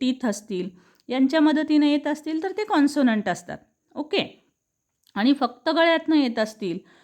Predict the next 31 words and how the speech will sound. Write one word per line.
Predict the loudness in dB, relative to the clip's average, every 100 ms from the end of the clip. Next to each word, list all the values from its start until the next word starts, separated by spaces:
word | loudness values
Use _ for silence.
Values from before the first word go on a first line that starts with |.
| _
कुठल्याही | -8 -4 0 0 2 0
प्रकारच्या | 0 -4 0 0 -2 -2 -4
लिप्सची | -2 -6 -10 -10 -6 -6
किंवा | -6 -6 -4 -2
दाताची | 0 -2 -2 -4 -4 -8 -6
कुठलीही | -8 -4 0 2 0 0
मदत | -2 0 -2 2
न | 2 4
घेता | 2 2 0
येत | -2 -4
असतील, | -8 -8 -8 -6
तर | -6
ते | -4
स्वर | -4 -2 0 2
असतात. | -2 -6 -12 _ _ _ _ _ _
हे | -4
आपण | 0 2 2
पाहिलं. | 2 -2 -4 -8 _ _ _ -10
आता | -2 0
अशा | 0 -2
पद्धतीनं | -2 -2 0 -2 -2
शब्द | -2 -2 0 0 2
तयार | 2 2
झाला, | 2 2 2 0 -8 _
म्हणजे | -2 0 0 -2 -8 _ _ _ _
स्वर | -2 2 2
कसे | 2 -2 -2 -2
तयार | 0 2
झाले, | 2 0 0
साऊंड | 0 2 6 4
कसे | 2 -4